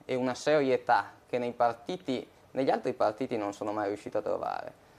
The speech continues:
Quindi questo è stato uno dei motivi, insieme al fatto che concordavo più o meno con tutte le analisi che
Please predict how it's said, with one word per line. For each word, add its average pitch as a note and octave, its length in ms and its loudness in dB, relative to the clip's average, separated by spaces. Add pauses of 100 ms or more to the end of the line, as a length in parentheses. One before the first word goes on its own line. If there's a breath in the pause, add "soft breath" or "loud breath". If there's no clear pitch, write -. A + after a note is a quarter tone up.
(280 soft breath)
Quindi F3+ 200 2
questo F#3+ 320 2
è C#3 60 6
stato C3+ 320 0
uno D3+ 160 2
dei C3+ 140 2
motivi, B2+ 400 -2
insieme C3 420 2
al G#2 140 0
fatto - 420 0
che - 260 -4
concordavo A2+ 640 0
più G#2 160 -4
o - 20 0
meno D3+ 160 0
con G#2+ 160 -6
tutte - 280 -6
le A2 80 2
analisi A2+ 640 -4
che G#2+ 220 -2